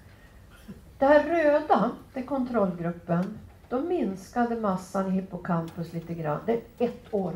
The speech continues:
pågick undersökningen och man gjorde en sån här magnetkamera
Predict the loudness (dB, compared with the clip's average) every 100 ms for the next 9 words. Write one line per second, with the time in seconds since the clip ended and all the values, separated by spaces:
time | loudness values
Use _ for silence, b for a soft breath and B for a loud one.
0 | -8 -10 -10 -10 -12 -14 -16 -16 -16 -14
1 | -14 -14 -16 B B -2 0 0 0 -2
2 | -4 -4 -4 -4 -4 -6 -8 -6 -2 -2
3 | -2 -6